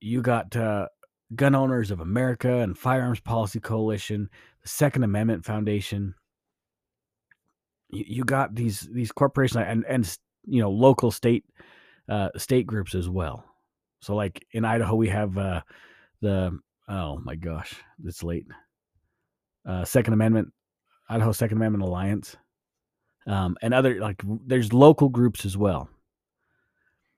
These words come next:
I would encourage you to look at your membership status,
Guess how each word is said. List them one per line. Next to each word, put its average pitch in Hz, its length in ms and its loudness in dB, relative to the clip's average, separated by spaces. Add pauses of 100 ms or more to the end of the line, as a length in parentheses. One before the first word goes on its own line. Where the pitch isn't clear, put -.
(1300)
I 135 140 -2
would 165 140 6
encourage 131 640 2
you 98 360 2
to 101 140 -6
look 117 300 2
at 165 80 2
your 117 140 0
membership 98 720 -2 (280)
status, - 760 -6